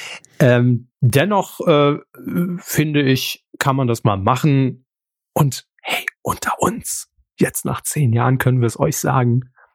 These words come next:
die Coup der Woche und die Coup des Jahres ist eh nur ein Quatschpreis. Aber pst, pst. Also durchaus mit Ernsthaftigkeit verliehen,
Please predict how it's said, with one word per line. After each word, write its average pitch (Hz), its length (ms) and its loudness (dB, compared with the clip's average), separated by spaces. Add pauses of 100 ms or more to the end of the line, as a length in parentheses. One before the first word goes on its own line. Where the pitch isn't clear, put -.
(720)
die - 120 -10
Coup - 200 -4
der - 160 -4
Woche - 280 -6
und - 160 -12
die - 60 -14
Coup - 180 -6
des - 180 -10
Jahres - 340 -6
ist - 140 -10
eh - 80 -10
nur - 120 -10
ein - 100 -8
Quatschpreis. - 840 -10 (460)
Aber - 200 -8 (100)
pst, - 520 -8 (1400)
pst. - 300 -8 (180)
Also 123 220 -2
durchaus 147 400 0
mit 104 180 -8
Ernsthaftigkeit 120 720 -2
verliehen, 143 320 2